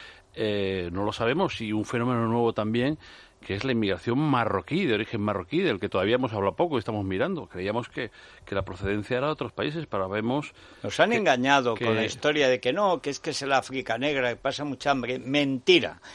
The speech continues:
Speaker 2: Primero, muchos, a mí me recordaba tanto lo de, y lo conté aquí, la Marcha Verde.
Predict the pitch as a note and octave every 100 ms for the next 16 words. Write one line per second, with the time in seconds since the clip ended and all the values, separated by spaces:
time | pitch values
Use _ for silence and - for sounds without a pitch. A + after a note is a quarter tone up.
0 | - - D3+ D3 F#2+ - G3 B3 A#3 G#3
1 | - _ - - - G3 A3+ E3+ D3+ C3+
2 | C3+ A2+ - A#2+ G#2 G2+ G2 - _ A2
3 | A2+ A2 A2 G#2+ G2+ G2+ G#2 B2+ B2 -
4 | G#2+ G2+ G#2 A#2+ - A2 G#2 G2 G2